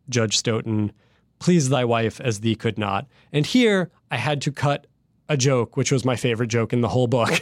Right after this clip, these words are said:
<laughs> but it broke up, uh, it broke up the reading of these panels 'cause they were already pretty busy because we had to move the narration forward. But after she says, "I please thy wife as thee could not,"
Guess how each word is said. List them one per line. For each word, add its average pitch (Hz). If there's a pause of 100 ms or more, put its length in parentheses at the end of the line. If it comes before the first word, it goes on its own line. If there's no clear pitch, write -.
(140)
<laughs> -
but 135
it 127
broke 131
up, 131 (560)
uh, 127
it 135
broke 147
up 127
the 123
reading 120
of 110
these 107
panels 135
'cause 120
they 117
were 120
already 117
pretty 113
busy 107 (180)
because 123
we 120
had 104
to 110
move 104
the 107
narration 139
forward. 110 (420)
But 120
after 139
she 131
says, 120
"I 117
please 110
thy 110
wife 107
as 110
thee 104
could -
not," 104